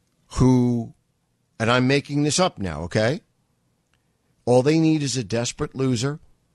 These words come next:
who either knows or does not know Ted Cruz and wishes she could have had an affair with Ted Cruz, right? There could be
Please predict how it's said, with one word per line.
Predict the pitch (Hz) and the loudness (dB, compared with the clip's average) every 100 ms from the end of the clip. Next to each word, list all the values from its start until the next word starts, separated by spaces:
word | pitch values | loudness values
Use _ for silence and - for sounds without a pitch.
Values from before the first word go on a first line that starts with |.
| _ _ _ _ _ _ _ _ - | _ _ _ _ _ _ _ _ -2
who | 127 127 | 0 2
either | 127 120 110 | 0 0 0
knows | 117 131 151 156 | 2 2 2 -2
or | 139 | -4
does | 117 120 120 | -6 -4 0
not | 147 - - | 0 0 -6
know | 95 87 90 127 _ - | -8 -8 -10 -12 _ -8
Ted | 110 87 | -6 -6
Cruz | - 85 87 117 - _ _ _ _ _ | -6 -6 -6 -10 -16 _ _ _ _ _
and | 120 117 113 | 0 2 4
wishes | 139 190 - 127 92 - - | 4 2 2 -4 -8 -14 -16
she | - - | -10 -8
could | 107 107 | -6 -8
have | 98 | -6
had | 98 92 87 87 | -6 -6 -8 -8
an | 92 | -8
affair | 90 - 87 85 | -6 -6 -6 -4
with | 85 - | -8 -8
Ted | 87 76 | -8 -8
Cruz, | 85 78 92 123 - _ _ - | -6 -4 -6 -8 -16 _ _ -4
right? | 120 143 | 0 2
There | 156 | 2
could | - 143 113 | 0 -2 2
be | 143 135 | 2 2